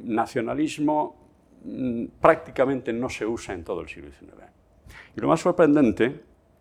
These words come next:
es que el nacionalismo aparece de repente, se produce una auténtica explosión en el uso del término nacionalismo, y a la vez en todos los países, a finales del siglo diecinueve.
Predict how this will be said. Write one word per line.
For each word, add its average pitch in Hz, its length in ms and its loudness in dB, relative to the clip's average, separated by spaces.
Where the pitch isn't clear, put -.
es 95 160 -2
que 135 80 0
el 113 40 4
nacionalismo 104 400 0
aparece 101 520 0
de 98 160 -2
repente, 87 600 -4
se - 120 -20
produce - 260 -8
una 98 240 -2
auténtica 110 560 -4
explosión 104 920 0
en 90 140 -16
el 95 80 -12
uso 120 220 -10
del 101 100 -6
término 104 320 -12
nacionalismo, 101 720 -4
y 110 140 2
a 110 80 8
la 107 100 8
vez 143 200 4
en 110 100 2
todos 120 160 2
los 120 140 -2
países, - 560 -4
a 107 100 0
finales 110 320 -4
del 92 120 -4
siglo 82 220 -6
diecinueve. 69 340 -16